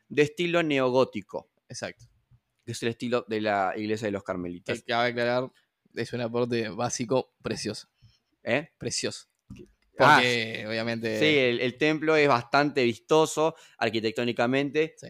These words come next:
Speaker 1: Mucha gente lo ha considerado, que incluso está un poco oculto porque está en una zona apartada del Prado.
Speaker 2: Es cierto, pero igual creo que caminando a
Speaker 1: Camina-, sí, bueno, si lo ves caminando, es,
Speaker 2: Sí,
Speaker 1: no
Speaker 2: es
Speaker 1: sé, no recuerdo ahora mismo las altura,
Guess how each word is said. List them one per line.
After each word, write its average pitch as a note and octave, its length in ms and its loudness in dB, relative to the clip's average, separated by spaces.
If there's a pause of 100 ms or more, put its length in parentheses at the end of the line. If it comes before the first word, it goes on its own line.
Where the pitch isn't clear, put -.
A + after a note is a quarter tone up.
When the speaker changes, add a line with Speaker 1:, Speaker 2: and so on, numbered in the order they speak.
Speaker 1:
Mucha A#2 260 -6
gente A2+ 460 -2 (240)
lo C3 100 2
ha B2+ 60 2
considerado, C#3 440 2
que D3+ 100 -2
incluso D#3+ 160 -2
está F#3 120 -2
un E3+ 80 -2
poco C#3+ 260 0
oculto C3+ 520 4
porque A#2+ 160 -2
está C#3+ 140 -2
en C#3+ 40 0
una C3 160 0
zona C#3 540 2
apartada C3 600 2
del A2+ 160 -2
Prado. D3 400 4
Speaker 2:
Es C3+ 100 -10
cierto, B2+ 400 -8
pero C#3 160 2
igual D3+ 380 2
creo D3 200 -2
que C3 180 -4
caminando C3 560 -4
a A2+ 80 -4
Speaker 1:
Camina-, C#3+ 400 6
sí, D3 140 -6
bueno, C#3 260 4
si B2+ 100 -4
lo B2 60 2
ves B2+ 80 2
caminando, C3+ 420 0
es, A#2 240 -2
Speaker 2:
Sí, A#2 360 -6
Speaker 1:
no D#3+ 80 4
Speaker 2:
es D#3+ 80 -2
Speaker 1:
sé, B2+ 180 -12
no F#3 180 4
recuerdo F#3 340 6
ahora E3+ 120 4
mismo E3 160 0
las D3 160 0
altura, D3 560 0